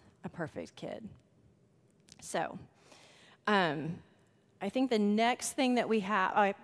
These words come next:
let me share some resources, because this content, some of it's my own, but often it's,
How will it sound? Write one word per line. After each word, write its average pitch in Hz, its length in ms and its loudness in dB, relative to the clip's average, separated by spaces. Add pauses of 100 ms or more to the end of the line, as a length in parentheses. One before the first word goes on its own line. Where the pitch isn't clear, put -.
let 226 100 -2
me 208 120 0
share 185 240 -2
some 190 200 -4
resources, 175 760 -6 (500)
because 202 320 0
this 208 240 0
content, 226 720 2 (340)
some 285 220 4
of 330 100 6
it's 359 140 2
my 190 220 2
own, 185 320 0 (420)
but 226 180 8
often 220 380 4
it's, 202 300 -2